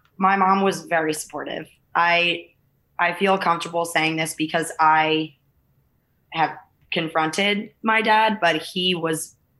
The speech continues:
he didn't really understand why I wanted to dance. He understood that I was an excellent student, so he, he was confused why I wouldn't just follow that path. Um, I wouldn't say he was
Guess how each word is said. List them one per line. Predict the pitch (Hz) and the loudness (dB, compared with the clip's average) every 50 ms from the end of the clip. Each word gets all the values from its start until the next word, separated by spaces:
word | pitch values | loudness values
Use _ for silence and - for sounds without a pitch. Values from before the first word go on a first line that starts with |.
| _ _ _ _ _ _ _ | _ _ _ _ _ _ _
he | - - 208 202 | -10 -6 -2 0
didn't | 220 247 262 202 | 0 2 2 2
really | 220 220 220 202 | 2 2 2 0
understand | 175 175 180 185 175 170 170 165 - - - 160 160 160 165 170 170 170 165 - - | 0 0 -2 0 0 0 0 0 -2 -2 -2 0 0 0 0 -2 -4 -6 -10 -12 -4
why | - 156 151 156 156 | -2 0 2 2 2
I | 160 | 2
wanted | 156 156 156 156 156 147 | 2 0 0 -2 -2 -6
to | - 156 | -8 -8
dance. | - 156 156 156 160 156 - | -4 -2 -2 0 -2 -2 -4
He | - 160 143 | -4 -2 -2
understood | 151 156 151 160 156 - - 160 156 156 156 156 156 _ _ _ _ _ _ _ _ _ _ _ | -2 -2 -2 -4 -4 -4 -4 -2 -2 -2 -2 -4 -6 _ _ _ _ _ _ _ _ _ _ _
that | - 165 | 0 0
I | 160 160 156 | 2 2 0
was | 160 160 160 156 | 0 -2 -2 -4
an | 156 | -2
excellent | 147 156 156 - - - 156 156 151 | -2 -2 -4 -4 -6 -6 -6 -6 -6
student, | - - - 156 156 151 165 175 180 160 - - | -8 -6 -6 -4 -2 0 0 0 0 -2 -4 -6
so | - 151 151 | -6 -6 -6
he, | 143 151 151 147 - _ _ _ | -4 -6 -6 -8 -10 _ _ _
he | - - - 156 | -18 -10 -8 -8
was | 151 143 147 | -6 -6 -8
confused | - - 156 147 147 156 156 143 - | -8 -10 -10 -6 -4 -4 -4 -4 -4
why | 151 151 147 | -2 -2 -2
I | 147 | -2
wouldn't | 139 147 147 147 139 | -4 -6 -6 -6 -6
just | - 151 139 - - | -8 -8 -10 -10 -8
follow | - 143 143 139 143 143 | -6 -6 -6 -6 -6 -6
that | 147 - - - | -8 -8 -8 -10
path. | - 151 147 147 156 175 180 - - _ _ _ _ _ _ _ _ _ _ _ _ _ - | -8 -6 -4 -2 -2 -2 -4 -6 -14 _ _ _ _ _ _ _ _ _ _ _ _ _ -2
Um, | 165 160 160 156 156 151 147 147 147 - _ _ _ _ _ _ _ _ | 0 0 0 0 0 -2 -4 -6 -10 -12 _ _ _ _ _ _ _ _
I | - 185 | -2 0
wouldn't | 208 220 226 226 | 0 0 0 0
say | - 220 214 | 0 0 0
he | 202 214 196 | 0 0 0
was | 190 190 190 180 175 - - | 0 0 -2 -2 -4 -8 -12